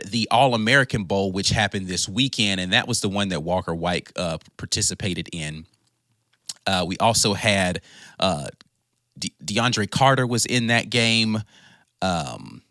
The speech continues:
a couple of other players. Good grief. Um, I don't know why I'm drawing a blank right now, but we had a couple of Auburn Tigers that were available in that game. And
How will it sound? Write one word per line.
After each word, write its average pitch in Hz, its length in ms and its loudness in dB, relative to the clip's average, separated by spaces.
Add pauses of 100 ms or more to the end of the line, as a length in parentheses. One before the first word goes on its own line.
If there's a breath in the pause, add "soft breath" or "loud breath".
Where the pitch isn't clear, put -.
(160)
a - 100 -12
couple 170 200 -2
of 78 80 -2
other 90 160 -6
players. 87 400 -6
Good 107 180 -10
grief. - 460 -14 (120)
Um, 87 200 -10
I - 20 -8
don't 90 140 -10
know 87 80 -6
why 82 120 -2
I'm 80 140 -6
drawing 87 320 -2
a 78 40 -8
blank 87 340 -6
right 87 180 -2
now, 82 160 -2
but - 140 -4
we 113 100 -2
had 135 160 4
a - 20 -2
couple 117 300 -2
of 92 100 -4
Auburn 98 280 0
Tigers 98 340 -2
that - 160 -4
were 90 80 -4
available 85 400 -4
in 87 120 -4
that - 160 -4
game. 85 280 -6 (400 loud breath)
And 110 400 2